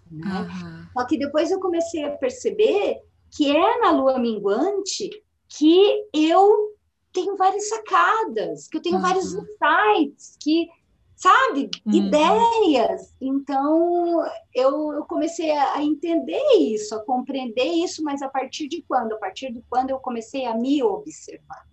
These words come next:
Speaker 1: e
Speaker 2: É.
Speaker 1: não julgar.
Speaker 2: Uhum, uhum. É muito legal isso, é muito legal. E da gente confiar no processo, né? Porque tava aqui pensando, "Nossa, isso acabou de acontecer comigo", porque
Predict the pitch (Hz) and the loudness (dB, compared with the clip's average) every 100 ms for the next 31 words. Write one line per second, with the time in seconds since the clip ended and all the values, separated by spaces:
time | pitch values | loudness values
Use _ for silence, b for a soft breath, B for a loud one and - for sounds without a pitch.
0 | _ _ - 254 240 247 294 240 277 285 | _ _ -2 0 2 4 2 2 -2 -2
1 | 208 196 165 - _ _ _ - 208 202 | 0 0 -2 -6 _ _ _ -2 0 2
2 | 196 180 180 175 175 190 _ 202 196 170 | 0 -4 -6 -6 -10 -12 _ 0 0 -2
3 | 180 175 175 190 _ _ _ - 180 175 | -8 -8 -12 -14 _ _ _ -12 -10 -8
4 | 175 - 180 170 175 170 165 170 170 - | -10 -10 -12 -10 -8 -8 -8 -10 -12 -18
5 | - - 196 190 190 196 202 196 185 175 | -20 -6 -2 -2 -2 -4 -4 -4 -4 -4
6 | B B B 240 226 247 254 233 - 254 | B B B -2 2 2 2 0 -2 -2
7 | 226 - 247 233 269 311 - 285 - 220 | -2 -2 0 2 0 0 0 -2 0 0
8 | 185 - 196 208 - 214 214 202 214 226 | 0 -2 0 0 0 -4 -2 -2 -2 -4
9 | - 208 208 - 190 185 180 B B B | -2 0 0 0 -2 -2 -8 B B B
10 | 220 226 233 220 220 226 208 226 262 269 | 0 2 0 -2 -2 -2 0 0 0 -2
11 | 240 214 208 - 180 - 175 160 - 180 | -4 -4 -4 -6 -6 -6 -8 -8 -12 -14
12 | - | -10